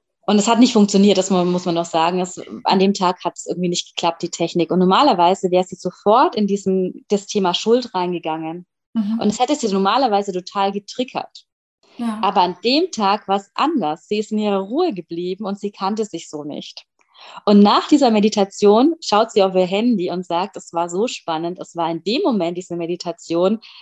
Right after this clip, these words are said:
Speaker 1: als ich ihr die Info gegeben habe, dass ich ihre Emotionen rausgelöst habe.
Speaker 2: Ah, voll schön.
Speaker 1: Und das sind so Themen, wo ich mir immer dachte, so viele Zufälle kann es gar nicht geben,
Speaker 2: Ja.
Speaker 1: was mich immer wieder begeistert hat.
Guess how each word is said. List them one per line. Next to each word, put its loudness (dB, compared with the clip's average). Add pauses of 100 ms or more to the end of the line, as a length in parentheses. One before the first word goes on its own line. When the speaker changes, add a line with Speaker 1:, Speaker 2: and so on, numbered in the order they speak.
Speaker 1:
als -4
ich 2
ihr 4
die 0
Info 2
gegeben 0
habe, -2
dass -6
ich -10
ihre -4
Emotionen -4
rausgelöst -8
habe. -12 (760)
Speaker 2:
Ah, -2
voll -10
schön. -8 (540)
Speaker 1:
Und 2
das 2
sind 6
so 4
Themen, 4
wo 6
ich 2
mir 6
immer 6
dachte, 2
so 2
viele 4
Zufälle 0
kann -2
es -4
gar 0
nicht -6
geben, -2
Speaker 2:
Ja. -18 (300)
Speaker 1:
was -6
mich -8
immer -4
wieder 0
begeistert -4
hat. -10